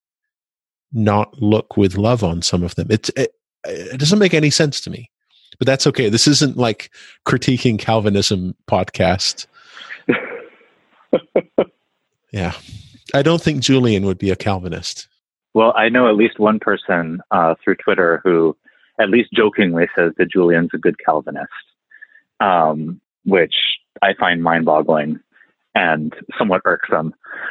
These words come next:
Speaker 2: Um, but, um, yeah, I don't know that this is necessarily the field. I don't, I don't know that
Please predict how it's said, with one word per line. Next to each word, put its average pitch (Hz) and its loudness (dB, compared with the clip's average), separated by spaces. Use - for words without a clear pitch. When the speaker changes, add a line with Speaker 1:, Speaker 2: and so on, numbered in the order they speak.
Speaker 2:
Um, - 0
but, 92 2
um, 78 -2
yeah, 71 -2
I - -2
don't 90 2
know 87 2
that 82 2
this 92 -2
is 92 2
necessarily 87 2
the 80 0
field. 85 2
I 113 2
don't, 110 2
I 110 0
don't 107 2
know 104 4
that 92 0